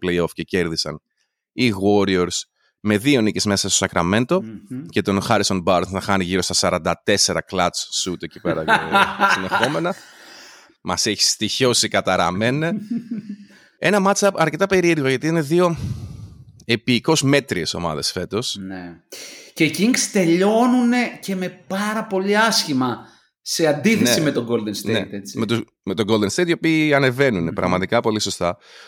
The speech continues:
Speaker 1: όπως το λες, Μάνο, γιατί στα τελευταία δέκα μάτς οι Warriors είχαν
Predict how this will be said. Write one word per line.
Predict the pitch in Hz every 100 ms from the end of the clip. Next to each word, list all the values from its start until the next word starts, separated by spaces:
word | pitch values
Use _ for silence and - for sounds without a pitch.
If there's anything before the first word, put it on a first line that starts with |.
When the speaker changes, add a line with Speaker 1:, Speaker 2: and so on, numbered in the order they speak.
| -
Speaker 1:
όπως | 104 101 101
το |
λες, | 104 104
Μάνο, | 127 151
γιατί | 139 139
στα | 131
τελευταία | 123 117 123 123
δέκα | 117 113
μάτς | 107 107
οι | 110 101 95 95
Warriors | 110 104 95
είχαν | 104 104